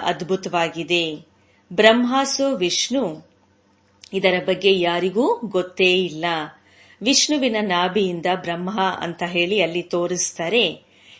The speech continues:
ಹೇಗೆ ಗಾಂಧಿಯ ನಾಭಿಯಿಂದ ನೆಹರು. ಆದ್ರೆ ಡಿನ್ಯಾಸ್ಟಿ ಅಂತೂ ಅವಶ್ಯ ಬೇಕಲ್ವಾ? ಬ್ರಾಹ್ಮಣ ಕುಲದಲ್ಲಿ ರಾಜ್ಯ ಇರೋದಿಲ್ಲ. ಬ್ರಾಹ್ಮಣ ಸಂಪ್ರದಾಯದವರು ಆಗ್ತೀರಿ, ನಂತರ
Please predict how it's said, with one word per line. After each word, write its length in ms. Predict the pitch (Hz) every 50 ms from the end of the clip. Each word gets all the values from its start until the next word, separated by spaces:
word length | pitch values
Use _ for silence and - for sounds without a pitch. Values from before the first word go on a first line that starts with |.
| _ -
ಹೇಗೆ 400 | 240 240 277 220 214 214 196 202
ಗಾಂಧಿಯ 600 | 185 175 180 175 180 185 208 196 220 220 214 214
ನಾಭಿಯಿಂದ 680 | 214 185 165 165 175 175 170 196 185 170 170 165 160 196 208
ನೆಹರು. 720 | 208 185 175 170 180 185 165 170 165 156 151 160 - _ _ _ - -
ಆದ್ರೆ 640 | 175 175 165 - 226 262 214 170 160 165 - - - - - - -
ಡಿನ್ಯಾಸ್ಟಿ 680 | 175 196 190 196 202 196 202 190 - - - 202 180
ಅಂತೂ 300 | 175 175 170 165 - 185
ಅವಶ್ಯ 420 | 175 165 170 180 - - - 190 175
ಬೇಕಲ್ವಾ? 920 | - 170 170 170 170 - 175 165 160 156 180 269 285 233 - - _ _ _ _ - - _ _ -
ಬ್ರಾಹ್ಮಣ 480 | 180 208 208 208 226 247 254 269 269 277 277 277 -
ಕುಲದಲ್ಲಿ 680 | 208 185 185 180 180 175 170 180 240 254 196 156 - - -
ರಾಜ್ಯ 520 | - 180 180 180 180 - - - 180 175 170 -
ಇರೋದಿಲ್ಲ. 600 | - 170 165 170 170 156 - 180 165 156 156 165 170 160 156 156 165 - _ _ _ _ - _ _ - 180
ಬ್ರಾಹ್ಮಣ 440 | 196 214 220 233 254 277 277 254 214 190 190
ಸಂಪ್ರದಾಯದವರು 1120 | 190 - 202 180 180 175 - 180 180 175 175 170 170 170 170 165 170 160 156 170 165 175
ಆಗ್ತೀರಿ, 840 | - - 170 175 170 - - - 175 180 196 277 254 180 156 - - _ _ _ _ _ _ _ _ _ _ _ _ -
ನಂತರ 360 | 208 220 214 214 208 208 190